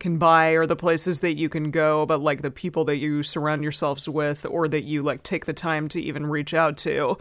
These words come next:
Uh, I, I know for myself, like, it's given me a really cool amount of time to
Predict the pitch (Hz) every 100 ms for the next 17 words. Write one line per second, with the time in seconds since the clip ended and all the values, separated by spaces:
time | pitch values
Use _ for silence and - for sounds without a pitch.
0 | - - _ _ - 160 160 151 151 -
1 | _ - 180 - 180 185 185 175 156 170
2 | 160 - 180 165 160 139 - - _ -
3 | 165 147 - 170 165 156 156 156 151 147
4 | 143 175 165 151 151 - 170 165 160 143
5 | 208 _ - - 165 156 143 - 165 151
6 | 151 151 147